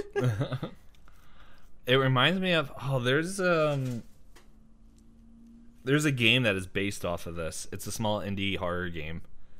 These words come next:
Speaker 1: Mm-hmm.
Speaker 2: Uh, Tattletale, I think it's called. Let me look it up. But it's, it's very much, like, built off of that Furby thing.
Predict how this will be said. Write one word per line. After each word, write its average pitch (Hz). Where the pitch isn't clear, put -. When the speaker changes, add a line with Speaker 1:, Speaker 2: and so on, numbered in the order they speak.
Speaker 1:
Mm-hmm. 185
Speaker 2:
Uh, 85
Tattletale, 92
I -
think 73
it's 69
called. -
Let 85
me 76
look 69
it -
up. 62
But 107
it's, 101
it's 101
very 104
much, 98
like, 90
built 101
off 92
of 92
that 90
Furby 87
thing. 90